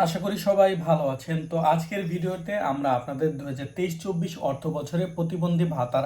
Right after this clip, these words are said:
আপডেট এবং বর্তমান অবস্থা নিয়ে আলোচনা করব। তো যারা এখনো আমাদের YouTube চ্যানেলটি সাবস্ক্রাইব করেনি, বিভিন্ন তথ্যের জন্য অবশ্যই আমাদের YouTube চ্যানেলটি সাবস্ক্রাইব করে আমাদের সাথে থাকবেন। তো প্রতিবন্ধী ভাতা নিয়ে আমরা প্রথমেই বলতে চাই যে এই কার্যক্রম শুরু হয়েছিল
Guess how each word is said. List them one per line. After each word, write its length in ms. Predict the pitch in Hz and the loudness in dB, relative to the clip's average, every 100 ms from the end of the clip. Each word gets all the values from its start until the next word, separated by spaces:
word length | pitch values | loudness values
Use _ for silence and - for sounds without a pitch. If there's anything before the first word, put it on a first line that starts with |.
| 127 | 2
আপডেট 320 | 123 131 165 160 143 | 0 0 -2 -2 -2
এবং 120 | 135 131 | -4 -4
বর্তমান 300 | 131 139 127 147 147 | -4 -4 -8 -4 -4
অবস্থা 260 | 165 190 | -2 0
নিয়ে 200 | 190 185 175 | 0 2 0
আলোচনা 280 | 165 185 175 | -2 -4 -2
করব। 180 | 180 170 185 180 - - - - | -2 2 2 0 -10 -20 -20 -4
তো 40 | 196 170 | 0 10
যারা 200 | 190 220 240 | 12 12 10
এখনো 240 | 233 233 214 | 6 4 4
আমাদের 240 | 170 170 165 | 6 4 4
YouTube 260 | 170 165 165 175 | 4 2 0 2
চ্যানেলটি 340 | 170 165 165 170 | 4 4 0 0
সাবস্ক্রাইব 380 | 175 165 - 170 165 | 2 2 0 -2 2
করেনি, 240 | 175 170 175 160 | 2 2 0 -2
বিভিন্ন 220 | 143 143 147 | -4 -8 -8
তথ্যের 280 | - - 165 | -10 -6 -4
জন্য 200 | 165 165 165 - - - - | 2 2 2 -8 -20 -10 0
অবশ্যই 460 | 151 180 165 214 180 | 0 0 0 4 4
আমাদের 200 | 151 147 | 2 -2
YouTube 240 | 151 151 165 | -8 -8 -4
চ্যানেলটি 300 | 160 147 - 202 175 | -4 -4 -6 -2 2
সাবস্ক্রাইব 380 | 156 - 165 165 | 2 2 0 0
করে 140 | 170 170 170 | 0 2 2
আমাদের 320 | 131 127 165 285 - - _ - | 2 0 0 -2 -6 -20 _ 0
সাথে 200 | 180 - | 0 2
থাকবেন। 300 | 139 113 110 - - - - - 196 | -4 -2 -4 -6 -14 -20 -20 -10 0
তো 60 | 208 - | 2 2
প্রতিবন্ধী 560 | 214 214 247 247 240 254 202 | -4 0 4 6 6 2 2
ভাতা 220 | 175 180 | 6 8
নিয়ে 180 | 185 190 180 | 6 4 4
আমরা 160 | 170 165 | 4 4
প্রথমেই 360 | 160 170 170 165 156 | 2 2 2 2 0
বলতে 200 | 139 156 | -4 -4
চাই 120 | - 135 | -4 -2
যে 60 | 180 | -2
এই 40 | 196 - | -2 4
কার্যক্রম 520 | 165 165 180 175 202 202 - | 6 6 2 -2 -4 -4 -2
শুরু 180 | 165 160 | 2 4
হয়েছিল 300 | 156 139 220 | 2 0 0